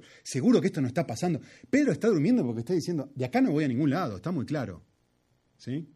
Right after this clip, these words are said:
Y de vuelta, noten el énfasis de Lucas. A ver, les vuelvo a insistir, escribir en este momento, eh, es muy, muy caro. Así que si vos incluís detalles,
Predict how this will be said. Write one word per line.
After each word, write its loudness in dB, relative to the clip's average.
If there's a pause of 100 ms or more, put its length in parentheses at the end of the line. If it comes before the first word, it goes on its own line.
(1300)
Y -6
de 0
vuelta, -2 (180)
noten -4
el -12
énfasis -10 (100)
de -6
Lucas. -4 (720)
A -12
ver, -2 (400)
les -4
vuelvo 2
a 0
insistir, -2 (600)
escribir -6 (280)
en -8
este -6
momento, -6 (640)
eh, -14
es -10
muy, 0
muy 0
caro. -6 (1120)
Así -6
que -4
si -4
vos 2
incluís 4
detalles, -4